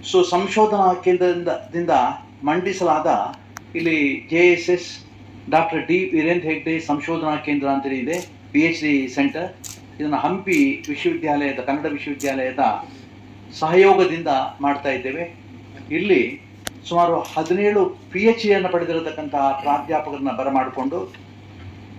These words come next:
ಅವರು ಬರೆದಿರತಕ್ಕಂತಹ ಪಿ ಎಚ್ ಡಿ ಪ್ರಬಂಧವನ್ನ ಮಂಡನೆ ಮಾ-,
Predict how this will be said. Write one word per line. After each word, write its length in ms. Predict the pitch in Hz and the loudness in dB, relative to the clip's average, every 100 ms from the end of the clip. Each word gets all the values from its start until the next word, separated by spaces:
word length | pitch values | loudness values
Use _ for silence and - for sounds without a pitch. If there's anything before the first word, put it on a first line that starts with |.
| - - | -18 -4
ಅವರು 680 | 151 196 214 196 170 143 - | 2 6 8 8 6 4 -2
ಬರೆದಿರತಕ್ಕಂತಹ 1040 | 165 185 202 190 185 175 175 170 170 - | 0 2 2 2 -2 0 0 0 0 -4
ಪಿ 80 | 160 | 0
ಎಚ್ 280 | 170 185 185 | 4 4 4
ಡಿ 100 | 175 | 2
ಪ್ರಬಂಧವನ್ನ 720 | 170 147 143 175 175 165 165 170 170 - - 131 | 2 -2 -2 0 0 0 -2 -4 -4 -8 -6 -4
ಮಂಡನೆ 340 | 156 180 180 | 0 2 2
ಮಾ-, 520 | 165 143 - - - | 0 -2 -6 -20 -20